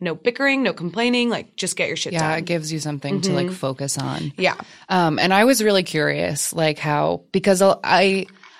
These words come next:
Speaker 2: I tend, just for my own sanity, not to get into groups that have huge amounts of members.
Speaker 1: With the exception of exo.
Speaker 2: Right.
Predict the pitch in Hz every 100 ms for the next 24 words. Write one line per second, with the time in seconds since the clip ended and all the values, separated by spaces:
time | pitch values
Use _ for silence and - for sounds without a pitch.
0 | - 226 269 285 220 202 190 170 175 -
1 | 170 160 151 143 156 151 147 - 147 151
2 | 160 180 196 202 143 131 - 160 160 160
3 | 160 170 175 175 165 - 175 170 175 175
4 | 165 _ - - 190 175 165 175 170 165
5 | 190 175 175 180 208 220 226 - 180 185
6 | 185 175 - 185 - 247 254 160 - 170
7 | 226 - 196 165 85